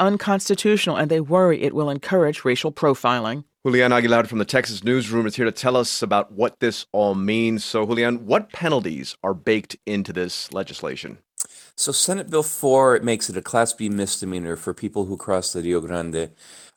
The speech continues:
Speaker 3: um, and that's punishable up to six months in jail. Uh, that's a first offense. Any subsequent offense is a second-degree felony,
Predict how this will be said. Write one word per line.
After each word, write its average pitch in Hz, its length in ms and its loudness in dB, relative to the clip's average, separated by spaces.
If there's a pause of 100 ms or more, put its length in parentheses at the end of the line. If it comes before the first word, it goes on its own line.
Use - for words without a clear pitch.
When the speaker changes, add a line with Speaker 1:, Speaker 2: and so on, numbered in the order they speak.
Speaker 3:
um, 73 180 -6
and 92 100 -2
that's 104 160 2
punishable 95 520 0
up 87 160 2
to 87 140 -4
six - 340 -4
months 90 240 -6
in 87 100 -10
jail. 80 460 -2
Uh, 85 120 2
that's 101 220 -2
a 82 60 -10
first - 400 -2
offense. 76 580 -6
Any 107 180 -4
subsequent 107 540 -2
offense 92 380 -6
is 78 80 -8
a 78 60 -8
second-degree 87 680 -2
felony, 80 560 -4